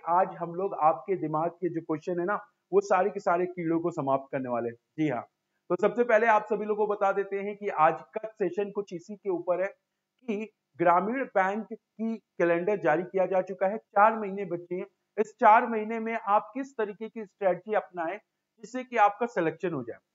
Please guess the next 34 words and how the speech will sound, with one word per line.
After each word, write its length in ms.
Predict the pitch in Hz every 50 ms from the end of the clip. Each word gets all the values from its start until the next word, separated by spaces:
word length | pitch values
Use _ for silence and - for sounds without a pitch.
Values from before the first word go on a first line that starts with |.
| _ _ _ _ _ -
मैं 140 | 175 226 247 202
उनसे 320 | 185 196 202 185 - 247 240
भी 100 | 240 240
बोल 220 | 190 220 214 214
रहा 100 | 214 220
हूँ 120 | 233 240 - _ _ -
जो 140 | 147 202 202
freshers 540 | 202 - 175 170 170 - 214 208 208 208 214
है, 120 | 208 240 - _ _ _ 131
यानी 220 | 143 156 170 180
कि 120 | 175 196
जो 120 | 180 190 185
पहली 320 | 190 170 160 165 180 196
बार 140 | 190 190 196
तैयारी 380 | 190 202 196 196 190 190 202 190
कर 180 | - 196 190
रहे 80 | 190 196
हैं, 80 | 196 _ _ _ _ _ _ _ -
मैं 100 | 190 220
उनसे 340 | 233 220 214 208 - 254 247
भी 60 | 247
बोल 240 | 240 202 220 220 214
रहा 120 | 208 220 226
हूँ 140 | 226 - - _
जो 200 | _ - 185 170
repeaters 480 | 170 160 - 175 175 180 196 190 196
है, 100 | 190 185 - - 143
यानी 220 | 165 175 185 190
कि 240 | - 208 190 175 175
एक 100 | 190 175 175
साल 280 | 180 190 190 185 185 180
या 60 | 170
दो 200 | 156 180 180 185
साल 260 | - 190 190 214